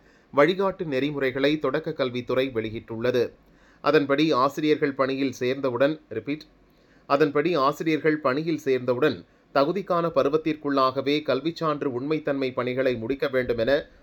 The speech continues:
அறிவுறுத்தப்பட்டுள்ளது. ஏற்கனவே பணியில் உள்ள ஆசிரியர்கள் தாங்கள் ஓய்வு பெறும் நாளுக்கு ஓராண்டுக்கு முன்பாக உண்மைத்தன்மை அறியப்பட்ட விபரத்தை பணிப்பதிவேட்டில் பதிவிட வேண்டுமென அறிவுறுத்தியுள்ளது.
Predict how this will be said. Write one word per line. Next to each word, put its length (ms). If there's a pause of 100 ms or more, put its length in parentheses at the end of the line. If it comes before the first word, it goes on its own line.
(100)
அறிவுறுத்தப்பட்டுள்ளது. 1120 (480)
ஏற்கனவே 600
பணியில் 440
உள்ள 220
ஆசிரியர்கள் 840 (240)
தாங்கள் 380
ஓய்வு 280
பெறும் 260
நாளுக்கு 540
ஓராண்டுக்கு 640
முன்பாக 640 (280)
உண்மைத்தன்மை 640
அறியப்பட்ட 500
விபரத்தை 720
பணிப்பதிவேட்டில் 840
பதிவிட 400
வேண்டுமென 460
அறிவுறுத்தியுள்ளது. 1120